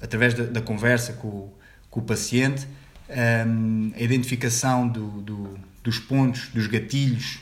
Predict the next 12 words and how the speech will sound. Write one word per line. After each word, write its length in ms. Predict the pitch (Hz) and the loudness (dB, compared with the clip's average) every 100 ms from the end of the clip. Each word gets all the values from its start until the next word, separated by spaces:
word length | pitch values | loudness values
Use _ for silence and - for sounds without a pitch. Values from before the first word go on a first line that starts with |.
| - | -10
dos 140 | 110 | -8
processos 560 | - - - 127 123 - | -8 -6 0 0 0 -2
mentais 640 | 117 110 110 113 104 - - - - - - | 0 0 2 0 0 -6 -12 -20 -20 -20 -8
que, 260 | - 117 107 | 0 0 0
que 160 | - | -6
causam 580 | - 123 117 113 104 101 - - | 0 2 2 0 -6 -10 -14 -6
estes, 640 | 110 110 - 110 104 - - - - | -4 -4 -4 -6 -6 -8 -14 -20 -12
estes 380 | 117 107 - 110 | -6 -6 -6 -2
mecanismos 720 | 117 117 123 120 107 104 104 | 0 2 4 4 2 -4 -8
de, 280 | 101 107 104 | -6 -4 -4
de 140 | 104 113 | -2 -2
ansiedade 680 | 107 - 101 113 139 - | -2 -4 0 0 0 -2